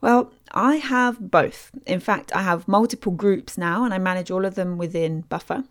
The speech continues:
which is a great tool, by the way, to schedule your social media. And I kind of do recommend having both. So I think a page is almost like your presence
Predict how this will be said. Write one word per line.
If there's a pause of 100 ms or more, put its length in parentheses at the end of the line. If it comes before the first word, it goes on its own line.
(120)
which
is
a
great
tool,
by
the
way,
to
schedule
your
social
media. (480)
And
I
kind
of
do
recommend
having
both. (320)
So
I
think
a
page
is
almost
like
your
presence